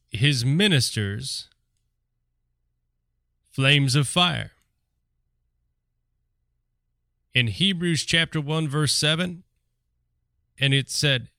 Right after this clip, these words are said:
"And of the angels he saith, who maketh his angels spirits and his ministers a flame of fire."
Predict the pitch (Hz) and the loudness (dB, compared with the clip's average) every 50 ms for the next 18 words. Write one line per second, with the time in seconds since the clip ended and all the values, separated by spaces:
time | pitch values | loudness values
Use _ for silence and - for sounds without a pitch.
0 | _ _ - 135 131 131 - 156 170 147 143 143 127 - - 156 180 190 190 170 | _ _ -2 -2 0 0 2 0 2 2 4 2 2 4 4 4 4 4 4 2
1 | 170 190 190 185 156 - 156 151 - - - 165 165 175 175 180 180 - - - | 0 0 0 0 0 2 2 0 0 0 0 2 2 2 2 0 -2 -4 -4 -4
2 | 160 151 143 139 143 156 170 151 - 170 160 143 - _ _ _ _ _ - 143 | -2 -2 0 0 0 0 -2 -2 -2 -4 -4 -4 -6 _ _ _ _ _ -2 0
3 | 143 123 - - 135 156 170 170 170 151 156 151 - - - - - - 180 214 | 0 -2 0 2 4 4 4 4 2 0 0 0 2 2 0 0 2 4 4 4
4 | 220 214 196 - - - - - - _ _ - 127 131 123 113 131 139 117 113 | 2 0 -4 -4 -6 -6 -6 -8 -12 _ _ 0 2 2 4 4 4 2 2 2
5 | 113 123 175 208 208 190 - - - 196 190 180 180 180 - - - - _ _ | 2 4 4 4 4 2 0 0 -2 -2 -4 -4 -4 -8 -12 -16 -18 -20 _ _
6 | _ _ _ _ _ _ _ _ _ _ - 113 110 104 - - _ - 123 135 | _ _ _ _ _ _ _ _ _ _ 0 0 0 0 -2 -8 _ -4 0 2
7 | 165 190 190 196 196 190 180 - - 147 165 170 170 165 151 - - - 156 156 | 2 4 4 2 0 0 -2 -2 -2 -2 0 0 -2 -2 -6 -10 -6 -2 0 2
8 | 147 127 107 - - | 2 2 0 -4 -10